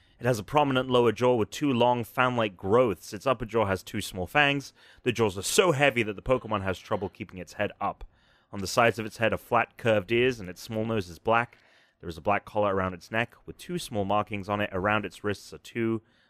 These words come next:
black band markings, and it has a short tail. Despite its fierce appearance, it is actually very timid.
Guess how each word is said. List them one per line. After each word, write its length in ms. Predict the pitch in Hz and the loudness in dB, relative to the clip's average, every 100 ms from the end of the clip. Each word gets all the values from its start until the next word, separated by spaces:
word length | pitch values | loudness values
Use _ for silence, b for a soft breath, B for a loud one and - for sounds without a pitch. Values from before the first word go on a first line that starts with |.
| _ | _
black 460 | 92 95 - - _ _ _ - | -2 0 -2 -8 _ _ _ -8
band 380 | 90 92 87 | -6 -6 -8
markings, 540 | 87 90 90 92 90 - | -4 -2 -2 -8 -12 -12
and 100 | 104 | -10
it 40 | 113 | -4
has 160 | 127 | -4
a 40 | 127 | -4
short 260 | - 151 | -2 -2
tail. 320 | 143 165 127 80 _ _ _ - | -2 -2 -2 -4 _ _ _ -20
Despite 300 | - 107 95 | -2 0 2
its 120 | - | -2
fierce 260 | - 92 - | -6 -6 -6
appearance, 360 | - 127 143 | -4 -2 -2
it 80 | 113 | -8
is 120 | 90 - | -12 -2
actually 320 | 147 - - | -2 -2 -6
very 200 | 90 92 95 | -6 -4 -4
timid. 340 | 185 139 82 | -4 -4 -6